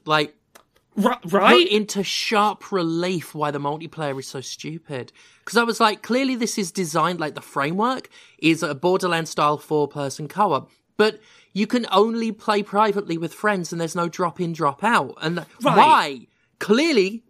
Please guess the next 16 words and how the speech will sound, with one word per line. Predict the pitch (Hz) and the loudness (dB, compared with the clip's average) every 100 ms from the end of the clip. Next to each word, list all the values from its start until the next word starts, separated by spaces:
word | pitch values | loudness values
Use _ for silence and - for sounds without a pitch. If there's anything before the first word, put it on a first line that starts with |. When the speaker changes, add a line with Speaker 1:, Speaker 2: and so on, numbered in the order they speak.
| _ _ _ | _ _ _
Speaker 1:
it | 226 | -2
sounds | 240 233 | 2 2
like | 220 254 | 2 0
it | |
was | 240 | 0
made | 220 220 | 2 2
by | 226 | 0
people | 214 247 233 233 | 0 -2 0 -2
that | 220 | 0
didn't | 269 220 233 233 | 0 0 -2 0
know | 240 277 233 202 202 - | 2 4 4 2 -6 -10
the | 185 214 | -2 0
basics | 285 277 - 240 - | 2 0 -2 -6 0
of | 190 - | -2 0
it. | 156 147 - | -2 -4 -6
Speaker 2:
Yeah. | 262 302 220 143 | -4 0 2 0